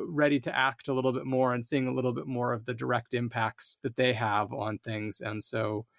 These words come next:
I'm not really sure that, uh, that the N G S S authors have gotten us to that point quickly enough in the middle school standards. And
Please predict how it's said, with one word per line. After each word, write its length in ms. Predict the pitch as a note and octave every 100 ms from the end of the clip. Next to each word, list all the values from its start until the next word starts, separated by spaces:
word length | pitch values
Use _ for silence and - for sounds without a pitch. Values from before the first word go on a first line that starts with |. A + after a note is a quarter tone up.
| _ _ _ _ -
I'm 160 | C3+
not 200 | C#3 D3
really 200 | D#3 C#3+
sure 300 | C3 D3+ C#3
that, 280 | C3 B2 -
uh, 300 | C3 A#2+ B2+ B2+
that 180 | B2+ B2 - -
the 140 | C3
N 100 | B2
G 80 | A#2+
S 140 | B2 -
S 200 | B2 C#3
authors 520 | B2 A#2 B2+ - - - - -
have 240 | - C3+ A#2
gotten 340 | C3+ B2+ C3+
us 320 | A#2+ - - F3
to 160 | - D#3
that 240 | C3+ -
point 360 | - C#3+ B2+ -
quickly 340 | - F#3 D#3
enough 320 | A#2 G#2 - - -
in 320 | C3+ A#2+ A#2+
the 140 | A#2
middle 240 | A2 A#2 A2+
school 240 | - A2+
standards. 560 | - G#2 G2+ G#2 B2+ -
And 280 | C3+ C3